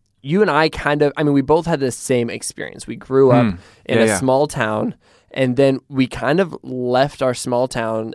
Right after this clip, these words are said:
Speaker 1: and then we went on to do kind of creative things.
Speaker 2: Right.
Speaker 1: And there's a lot of people who stay in our little hometown.
Speaker 2: Mm-hmm.
Speaker 1: Um, and I don't wanna say that that's a negative thing. Like, I've got friends who are, like,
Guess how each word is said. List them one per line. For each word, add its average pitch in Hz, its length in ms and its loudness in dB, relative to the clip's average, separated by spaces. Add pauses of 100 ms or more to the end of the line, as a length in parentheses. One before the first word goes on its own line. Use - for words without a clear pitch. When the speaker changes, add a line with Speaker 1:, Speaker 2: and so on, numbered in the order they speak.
Speaker 1:
and 117 280 -6
then 117 420 0 (100)
we 127 200 -4
went 123 180 0
on 113 160 -2
to 120 100 -16
do 117 360 -4 (240)
kind 131 160 -2
of 117 120 -8
creative 127 460 0
things. - 540 -12
Speaker 2:
Right. 95 200 -2 (300)
Speaker 1:
And 156 140 4
there's 160 160 2
a 147 60 2
lot 143 340 2
of 147 80 -2
people 143 260 -2
who 127 140 -6
stay - 560 0
in - 260 -8
our 117 100 -2
little 110 240 -4
hometown. 107 520 -10 (200)
Speaker 2:
Mm-hmm. 117 240 -2
Speaker 1:
Um, 127 280 0
and 160 100 0
I 185 80 6
don't 226 100 4
wanna 202 160 4
say 170 140 2
that 143 160 0
that's 120 240 -2
a 131 60 -4
negative 127 520 0
thing. 117 120 -10
Like, 127 140 -2
I've 156 120 4
got 139 140 2
friends 139 260 0
who 127 100 -6
are, 127 60 0
like, 120 280 -4